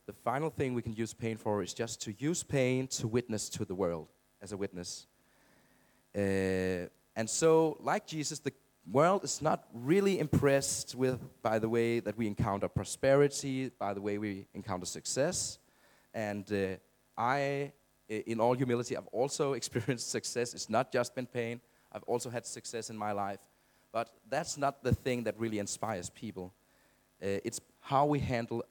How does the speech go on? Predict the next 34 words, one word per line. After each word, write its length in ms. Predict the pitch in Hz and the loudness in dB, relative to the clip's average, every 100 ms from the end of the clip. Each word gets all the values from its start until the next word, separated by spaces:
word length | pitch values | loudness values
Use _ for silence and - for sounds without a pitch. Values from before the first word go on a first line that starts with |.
| - | -8
adversity 840 | 104 107 123 120 - - 90 92 _ | -4 4 4 2 -6 -8 -8 -12 _
and 100 | - | -14
how 180 | 90 104 | -4 -4
we 120 | 107 | -2
handle 260 | 104 101 104 _ | -6 -8 -10 _
pain 380 | 113 117 98 95 - _ _ _ | -4 -4 -4 -10 -16 _ _ _
and, 280 | 90 90 90 - _ _ _ _ - | -8 -6 -6 -12 _ _ _ _ -10
uh, 580 | 92 90 87 85 82 80 - | -6 -4 -6 -6 -8 -10 -8
our 140 | 101 104 | -4 -2
broken 360 | 120 113 113 | 2 2 0
hearts 680 | 98 117 101 90 - - - _ _ _ _ _ _ _ | -4 -2 -2 -4 -8 -10 -12 _ _ _ _ _ _ _
that 240 | 104 101 - | -4 -4 -6
inspire 500 | 104 - 107 113 107 | -8 -6 -4 -2 -4
people 560 | - - 110 95 92 - | -8 -6 -4 -4 -6 -6
that 120 | 95 _ | -10 _
don't 280 | 131 135 151 | 0 0 0
know 260 | 120 113 107 | -2 0 -2
Jesus, 720 | - 110 101 87 85 - - _ _ _ - | -4 -8 -8 -10 -12 -12 -14 _ _ _ -14
because, 400 | 110 117 107 - - _ _ - _ _ - | -8 -6 -6 -10 -20 _ _ -20 _ _ -6
yeah, 220 | 107 87 - | -4 -4 -6
that's 160 | 120 - | -6 -4
just 200 | 120 - | -4 0
how 160 | 113 | 0
it 100 | 104 | 0
works 280 | 107 98 - | -4 -6 -8
of, 80 | 92 78 | -12 -12
uh, 140 | 82 85 | -12 -12
for 80 | |
some 160 | - 92 | -12 -10
reason. 300 | 85 - 80 | -10 -12 -16
Like, 200 | - 95 | -12 -12
fame 320 | - - 156 196 | -4 2 2 2
doesn't 340 | 151 143 147 | 0 0 -4
earn 300 | - 113 110 | -2 0 -2